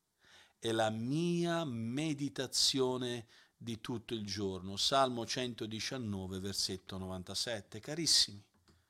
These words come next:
è questa la vostra disposizione verso la parola di Dio?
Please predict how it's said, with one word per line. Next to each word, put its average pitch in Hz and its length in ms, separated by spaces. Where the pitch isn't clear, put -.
è - 280
questa 175 680
la 107 140
vostra 120 560
disposizione 127 1080
verso 120 260
la 120 60
parola 117 240
di 117 140
Dio? 120 320